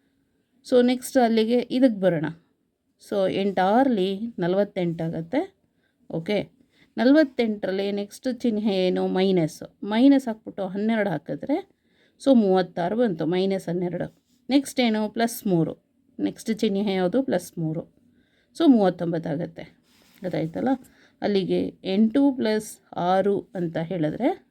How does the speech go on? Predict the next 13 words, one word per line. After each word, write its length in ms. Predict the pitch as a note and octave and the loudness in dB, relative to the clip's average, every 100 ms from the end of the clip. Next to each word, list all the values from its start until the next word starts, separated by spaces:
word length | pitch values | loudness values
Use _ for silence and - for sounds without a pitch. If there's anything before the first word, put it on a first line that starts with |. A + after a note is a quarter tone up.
| _ | _
ಹ-, 360 | - D#3+ E3+ - - | -8 -6 -6 -10 -4
ನಾನು 420 | F#3 F3+ A3 - G3 | -2 0 -4 -10 -4
ಎಂಟು 500 | G#3+ A3 C#4 F#3+ A#3+ | -4 0 0 0 0
ಇಂಟು, 380 | A3 A#3+ A#3+ - _ _ _ _ _ _ _ _ _ | 4 4 4 -6 _ _ _ _ _ _ _ _ _
ಪ್ಲಸ್ 340 | - F3+ - F#3 | -8 -6 -4 -2
ಅಲ್ಲ, 220 | D#3+ F3 C#4+ F4+ - G3 | 0 0 -2 -6 -12 -4
ಎಂಟು 340 | G3 G#3+ C4 | -2 2 4
ಇಂಟು 280 | A#3+ A#3 G#3+ | 4 2 -4
ಆರು 460 | - F3+ G3 G3+ | -4 0 0 2
ಅಂದರೆ 300 | F#3 F3 A#3 | 0 0 2
ನಲವತ್ತೆಂಟು 720 | C4 F#3 F#3 E3+ E3+ E3 E3 D#3 | 2 2 0 0 -2 -2 -2 -6
ಆಗುತ್ತೆ. 580 | D#3 E3 - B3 F#4 _ _ _ _ _ _ _ _ | -8 -12 -6 -6 -6 _ _ _ _ _ _ _ _
ನಲವತ್ತೆಂಟಕ್ಕೆ 1160 | G#3+ A3+ D4+ C#4 C4+ A#3 A3 G3 - A3 G#3 | 2 4 4 4 0 -2 -2 -6 -6 -10 -8